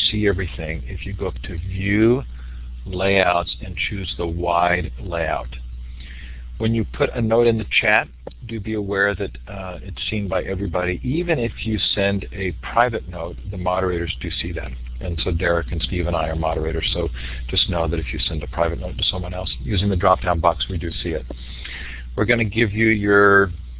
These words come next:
first opportunity to participate by clicking on the laser pointer to the left of the map, the wand with the red star at the end,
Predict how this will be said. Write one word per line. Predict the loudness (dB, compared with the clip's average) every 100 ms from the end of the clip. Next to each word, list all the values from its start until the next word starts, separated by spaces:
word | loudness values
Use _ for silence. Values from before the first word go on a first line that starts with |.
| -4
first | -2 2 4
opportunity | 2 0 -2 -2
to | -2
participate | 0 -2 -2 -4 0 4 4 2 -2
by | 2 4 4 2 -2
clicking | -6 -6 -4 -2
on | -2 -2
the | -2
laser | 2 2 2 -2
pointer | -2 0 2 0 -2 -8 -8 -8 -8 -8
to | -4
the | 2
left | 2 0
of | -2
the | -2
map, | 2 2 0
the | -4
wand | -2 0 0 0
with | -2
the | -2
red | -2 -2
star | 4 4
at | 4
the | -4 -4
end, | -4